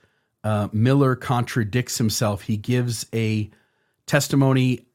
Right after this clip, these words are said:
uh, ten years earlier in eighteen sixty-nine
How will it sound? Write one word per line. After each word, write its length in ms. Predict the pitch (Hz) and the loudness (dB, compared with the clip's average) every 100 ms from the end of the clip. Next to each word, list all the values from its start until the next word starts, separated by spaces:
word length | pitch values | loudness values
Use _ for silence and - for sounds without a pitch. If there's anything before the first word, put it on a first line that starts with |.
| _ | _
uh, 180 | 113 107 104 | -2 -2 0
ten 180 | - 147 | 2 4
years 280 | 139 123 | 4 2
earlier 320 | 123 131 127 117 | 2 0 2 0
in 60 | |
eighteen 420 | 104 120 - 123 | 0 -4 -2 0
sixty-nine 920 | 110 - 113 - 113 117 117 113 107 | 0 -4 -6 -2 0 2 2 0 -2